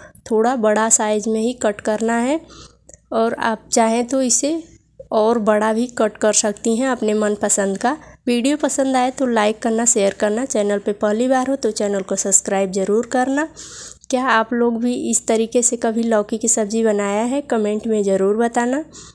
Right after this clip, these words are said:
देखिए, इसी तरह से हम बड़ा-बड़ा पीस में पहले लौकी को हम कट कर लेंगे। और इसे बनाने में हमने ज़्यादा कुछ नहीं डाला है, सिर्फ दो तीन चीज़ ही एक्स्ट्रा डाला है। देखिए,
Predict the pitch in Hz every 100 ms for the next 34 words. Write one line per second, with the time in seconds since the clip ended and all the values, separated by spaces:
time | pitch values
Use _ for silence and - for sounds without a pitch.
0 | _ _ _ - - _ _ _ _ _
1 | _ - 226 214 208 247 262 269 226 -
2 | 240 247 233 240 240 269 269 311 - -
3 | _ _ - 214 208 220 214 220 247 247
4 | 220 214 - 262 277 240 220 247 226 190
5 | 196 220 277 254 262 262 - 196 - 202
6 | 175 180 170 170 175 - - - - -
7 | - - _ _ _ _ _ _ _ _
8 | _ _ - _ - _ - 285 294 285
9 | - 277 269 247 240 262 277 285 277 277
10 | 269 240 220 254 269 269 269 247 240 233
11 | 220 220 247 277 285 269 208 247 254 254
12 | 262 240 262 233 208 269 240 - 220 226
13 | 220 202 196 208 214 269 202 202 196 226
14 | 233